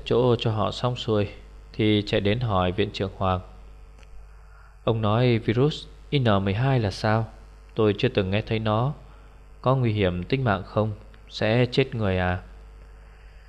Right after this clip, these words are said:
Sắc mặt của viện trưởng Hoàng rất khó nhìn. Ông ấy kéo chúng tôi ra một góc xa chỗ Lưu Tử Bình và Triệu Cường, nói cho chúng tôi mục đích thực sự khi đến Tân Cương nghiên cứu của ông ấy.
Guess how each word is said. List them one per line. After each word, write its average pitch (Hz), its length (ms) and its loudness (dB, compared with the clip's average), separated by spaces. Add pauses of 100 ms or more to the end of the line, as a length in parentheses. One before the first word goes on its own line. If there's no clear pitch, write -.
(220)
Sắc 143 200 -2
mặt 117 220 2
của 101 80 -2
viện 107 200 2
trưởng 92 200 -2
Hoàng 95 340 0
rất 127 240 0
khó 113 260 0
nhìn. 92 220 -4 (880)
Ông 104 160 -2
ấy 113 320 4
kéo 120 180 2
chúng 127 240 -2
tôi 95 260 0 (360)
ra 110 240 2
một 98 200 -4
góc 135 200 0
xa 101 420 2
chỗ 131 100 0
Lưu 123 240 2
Tử 95 100 -4
Bình 95 360 -4
và 95 80 -2
Triệu 107 300 -4
Cường, 90 300 -2 (1300)
nói 110 340 2
cho 104 100 2
chúng 120 280 -4
tôi 92 220 0 (420)
mục 110 160 -4
đích 147 200 0
thực 117 160 0
sự 98 400 -2
khi - 100 -6
đến 120 360 0
Tân 110 180 0
Cương 101 320 0
nghiên 98 220 -2
cứu 113 500 -2
của 101 100 -2
ông 101 160 -2
ấy. 101 300 0